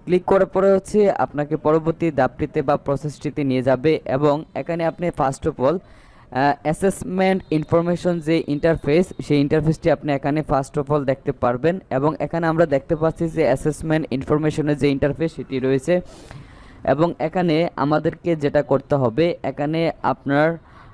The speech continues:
আর basically এখানে আপনি কিছু করবেন না, এখানে by default সব কিছু রয়েছে। যেমন এখানে আপনি অ্যাসেসমেন্ট ইনফরমেশন সিস্টেমের প্রথমে হচ্ছে এখানে রিটার্ন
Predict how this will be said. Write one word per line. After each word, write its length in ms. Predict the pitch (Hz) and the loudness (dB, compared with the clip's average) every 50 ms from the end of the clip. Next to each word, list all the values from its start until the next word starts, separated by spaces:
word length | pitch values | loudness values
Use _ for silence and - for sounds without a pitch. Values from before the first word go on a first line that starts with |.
| - | -6
আর 200 | - - 139 143 135 123 | -2 0 0 0 0 0
basically 460 | 127 147 - - 175 - 190 185 185 175 160 | -4 -4 -4 -6 -10 -4 -2 -2 0 0 0
এখানে 200 | 151 165 160 165 156 | 0 -2 -2 -2 -2
আপনি 160 | 143 - 160 160 | -2 -2 -6 -6
কিছু 260 | - 160 151 160 156 | -4 -4 -4 -4 0
করবেন 360 | - 151 135 127 131 147 147 | 2 2 2 2 0 0 0
না, 180 | 147 151 151 139 | 0 0 0 -2
এখানে 240 | - 139 135 147 | -2 -2 -2 -2
by 220 | 139 120 135 131 135 143 | -2 -2 -2 -2 -2 -4
default 260 | 151 151 - 160 160 156 | -6 -8 -4 -4 -4 -2
সব 200 | 120 156 135 - - - | 0 -2 -2 -2 -4 -10
কিছু 220 | 147 - 143 143 | -10 -6 -4 -2
রয়েছে। 340 | 131 131 139 135 - 147 139 | 0 0 0 0 -2 -6 -2
যেমন 300 | 127 135 139 151 156 147 - | 0 0 0 0 0 -2 -4
এখানে 460 | - 139 - 139 123 127 151 190 220 185 - - - - - - | -6 -6 -4 -2 0 2 2 2 0 -2 -4 -10 -20 -20 -18 -8
আপনি 500 | - - 127 - - 135 139 139 143 139 - | -4 -4 -4 -4 -2 -2 0 2 2 0 0
অ্যাসেসমেন্ট 560 | - 143 151 - 165 165 175 175 175 170 180 - | -2 -4 -4 -4 -8 -8 -4 -2 -2 -2 -2 -2
ইনফরমেশন 540 | 156 156 143 156 165 165 175 170 - 180 170 | -4 -4 0 0 0 0 0 -2 0 -2 -2
সিস্টেমের 640 | 156 - - 143 139 - - 151 139 131 139 160 180 - - - - - - - - - - - - - - - | -2 -4 -4 -6 -4 -4 -2 -2 0 2 2 0 0 -2 -8 -16 -20 -20 -20 -20 -20 -20 -20 -18 -18 -16 -4 -2
প্রথমে 320 | 147 151 147 175 170 175 | -2 0 0 -2 -4 -2
হচ্ছে 200 | 170 170 - 180 156 | -4 -4 -2 -2 -2
এখানে 320 | 139 - 143 151 151 147 | -2 -2 -2 0 0 0
রিটার্ন 480 | 127 123 143 139 - 165 165 165 165 | 0 -2 -4 -4 -2 -2 0 0 0